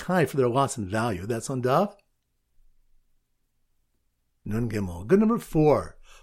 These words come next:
which have to learn a stolen animal designated as a carbon which was shechted outside the Mikdash, the Onish is Karas based on rabbinical decree. That's on Daf Nun Hey. Good. Number five, which have to learn the distinction between one admitting he found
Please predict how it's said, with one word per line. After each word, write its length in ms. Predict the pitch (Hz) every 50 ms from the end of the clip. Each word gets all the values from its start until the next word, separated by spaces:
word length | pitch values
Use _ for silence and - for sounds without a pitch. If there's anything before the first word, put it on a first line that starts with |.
| - -
which 180 | 123 156 180
have 120 | - 240 180
to 60 | 185
learn 100 | 170 139
a 40 | 123
stolen 340 | - - - 214 247 240
animal 460 | 233 - - 160 175 196 180 156 123 117
designated 640 | 120 120 147 170 175 240 190 190 202 190 185 180
as 220 | 180 - - 135 143
a 60 | 160
carbon 380 | - - - 180 165 127 117 113
which 160 | 110 - -
was 120 | - -
shechted 440 | - - 190 196 196 - 190 - - -
outside 400 | - 151 180 - - 175 147 127
the 80 | 117 110
Mikdash, 600 | 104 123 202 269 214 - 104 87 98 - - - - - - - - -
the 80 | - 143
Onish 260 | 165 190 208 170 -
is 160 | 160 135 -
Karas 420 | - - 208 190 139 107 - - 117
based 220 | 147 156 151 -
on 120 | 190 156
rabbinical 440 | 127 123 113 107 147 143 110 - 107
decree. 340 | 95 98 98 - - 113 113
That's 240 | 131 139 135 127 -
on 120 | 147 131
Daf 280 | 120 131 147 190 208 - - _ _ _ _ _ _ _ _ _ _ _ _ _ _ _ _ _ _ _ _ _ _ _ _ _ _ _ _ _ _ _ _ _ _ _ _ _ _ _ _ _ _ _ _ _ _ _ _ _ _ _ _ -
Nun 220 | 107 113 120 117 107
Hey. 360 | 101 113 98 92 90 87 87 104
Good. 100 | 156 196
Number 160 | 220 226 214
five, 840 | 214 - - 147 131 131 135 135 131 123 110 92 90 85 - - -
which 240 | 120 135 160 - -
have 100 | 190 -
to 120 | - 170
learn 140 | 147 147 143
the 120 | 131 127
distinction 500 | 117 123 120 - - 214 233 - - 151
between 220 | 120 - 165 147 127
one 160 | 131 165 214
admitting 380 | 226 160 139 151 196 196 151 143
he 60 | 135
found 380 | - - 165 156 151 151 135